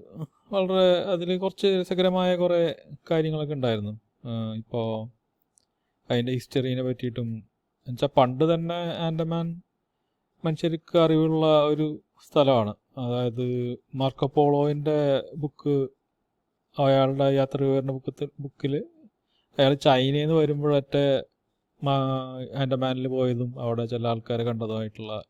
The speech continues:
കുറേ വിവരണങ്ങളുണ്ട്. പിന്നെ അതിന് മുമ്പ് റോമൻസ്, ഏഹ്, ക്ലോഡിയസ്, ടോളമി എന്നൊക്കെ പറഞ്ഞിട്ടുള്ള ആൾക്കാരുടെ ഹിസ്റ്റോറിയൻസ് ആണെന്നാണ് അവരൊക്കെ.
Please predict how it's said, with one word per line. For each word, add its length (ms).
കുറേ 140
വിവരണങ്ങളുണ്ട്. 640
പിന്നെ 420
അതിന് 200
മുമ്പ് 280
റോമൻസ്, 520
ഏഹ്, 580
ക്ലോഡിയസ്, 720
ടോളമി 420
എന്നൊക്കെ 280
പറഞ്ഞിട്ടുള്ള 420
ആൾക്കാരുടെ 460
ഹിസ്റ്റോറിയൻസ് 680
ആണെന്നാണ് 260
അവരൊക്കെ. 320